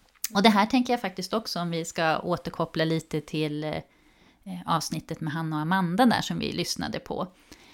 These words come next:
Eh, hon, Amanda tar ju upp att hon skulle vilja kunna, eh, liksom fokusera all den här kraften, all den här energin som hon lägger på att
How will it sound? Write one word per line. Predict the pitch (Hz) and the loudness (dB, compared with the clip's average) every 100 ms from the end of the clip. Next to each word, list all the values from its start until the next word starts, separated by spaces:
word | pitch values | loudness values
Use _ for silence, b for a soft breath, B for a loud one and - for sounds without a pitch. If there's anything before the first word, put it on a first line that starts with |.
| B - | B -10
Eh, | 180 165 - - | -8 -8 -16 -6
hon, | - 220 220 190 - - - _ _ - | 2 6 6 4 -6 -14 -20 _ _ -2
Amanda | 190 190 185 | 0 2 2
tar | 214 214 | 2 0
ju | 190 | 2
upp | 226 - | 0 0
att | 185 185 | -2 2
hon | 220 | 2
skulle | 220 208 185 | 4 2 2
vilja | 175 180 165 156 151 - B B B - | 2 2 4 4 4 0 B B B -6
kunna, | - 180 160 170 151 | 0 2 2 2 2
eh, | - 73 71 73 104 - | -2 -8 -16 -18 -18 -14
liksom | - 180 170 | -10 -6 -6
fokusera | - 185 185 - 214 180 | -6 -6 -4 0 2 2
all | - 190 190 | 4 4 4
den | 180 | 0
här | 160 | -2
kraften, | - - 247 - - 117 147 - | 2 4 4 0 -6 -4 -4 -4
all | 196 180 | -4 -2
den | 180 | -2
här | 170 | -2
energin | 165 165 - 277 262 165 | -4 -6 4 6 6 4
som | - 170 | 0 -2
hon | 165 | 0
lägger | 156 151 151 | 0 0 -2
på | - 151 | -4 -4
att | 143 - | -4 -6